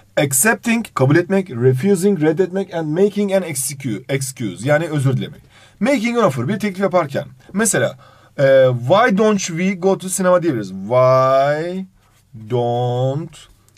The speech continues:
we, why don't we, e, hatta sadece şu wa-, don't zaten yazmışım.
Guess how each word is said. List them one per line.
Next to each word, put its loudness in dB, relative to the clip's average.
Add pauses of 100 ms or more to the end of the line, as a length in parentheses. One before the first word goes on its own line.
(280)
we, -2 (240)
why 0
don't -4
we, -6 (680)
e, -4
hatta 0
sadece 0
şu -4
wa-, -2
don't 0
zaten 2
yazmışım. -2